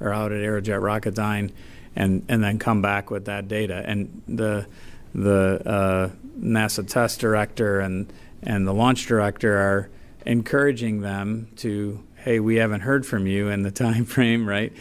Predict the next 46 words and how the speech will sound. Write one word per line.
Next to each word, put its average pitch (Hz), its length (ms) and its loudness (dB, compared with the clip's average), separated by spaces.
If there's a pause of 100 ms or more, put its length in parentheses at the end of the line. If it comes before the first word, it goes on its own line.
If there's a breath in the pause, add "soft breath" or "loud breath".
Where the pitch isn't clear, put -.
(160 loud breath)
Because 113 300 4
they're 117 140 2
trying 120 220 -2
to 117 60 -2
get 113 140 2
all 113 140 2
the 101 60 -2
data, 120 300 0
but 107 320 -4
those 123 640 -4
two 135 140 -2
are 113 120 2
trying 110 280 -2
to 107 60 -2
manage 104 380 -4
the 98 100 -6
flow 107 520 -2
and 101 220 -2
the, - 60 -6
what 107 220 -2
we 104 120 -2
have 98 200 -4
left 98 320 -2
in 92 100 -4
the 87 80 -6
launch 92 360 -6
window. - 380 -8 (400 loud breath)
So 101 460 2 (280 loud breath)
that's 110 840 -2
kind 117 220 0
of 95 40 -6
the 92 80 -6
process 107 640 -4
that's 92 240 -8
always 104 280 -6
going 98 360 -6
on 98 300 -2
across 110 380 0
all 107 280 2
anomalies, 95 680 -4
not 101 160 -6
just, - 420 -8
not 107 200 -6
just - 240 -8
that - 200 -8
one. 127 120 -8